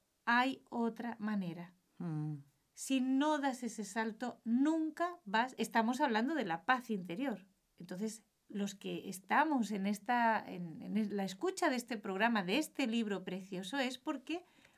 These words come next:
Speaker 1: queremos llegar a esa paz interior. Bien,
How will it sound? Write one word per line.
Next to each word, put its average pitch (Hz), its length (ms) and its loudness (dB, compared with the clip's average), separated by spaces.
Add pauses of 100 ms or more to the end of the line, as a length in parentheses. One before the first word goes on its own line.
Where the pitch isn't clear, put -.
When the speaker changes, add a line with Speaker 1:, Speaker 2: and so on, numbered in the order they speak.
(440)
Speaker 1:
queremos 269 600 4
llegar 208 340 4
a 208 60 6
esa 214 300 -2
paz 226 260 4
interior. 190 540 0 (320)
Bien, 247 340 4